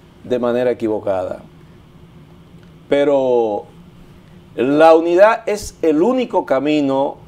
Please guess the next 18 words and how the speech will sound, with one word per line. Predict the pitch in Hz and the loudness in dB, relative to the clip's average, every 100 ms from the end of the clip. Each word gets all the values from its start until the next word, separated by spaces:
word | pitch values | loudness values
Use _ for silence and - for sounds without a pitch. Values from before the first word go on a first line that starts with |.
| - - | -20 -8
que | 139 | -4
le | 160 165 | -4 -2
queda | 160 151 143 143 147 | 0 0 2 2 2
a | - 123 | 0 0
la | 120 | 0
militancia | 131 156 156 - 143 143 135 135 120 | -2 -4 -4 -2 -2 -2 -4 -4 -2
del | 117 | -2
municipio | 110 113 110 139 139 127 | -4 -6 -6 -8 -6 -4
de | 123 135 | -4 -4
Salcedo, | 139 123 120 117 | -6 -4 -4 -2
en | 113 | -4
este | 123 - 143 | -8 -8 -6
caso, | 113 107 - 160 - - - - - - - - - | -6 -6 -10 -18 -18 -20 -20 -20 -20 -20 -20 -14 0
por | 156 160 | 2 2
la | 151 143 - | 2 -2 -2
conveniencia | 135 135 127 123 135 185 190 135 - 127 127 | -6 -4 -4 -4 -2 0 0 -4 -6 -4 0
de | 160 147 131 | 2 2 0
ello | 131 156 | -2 -2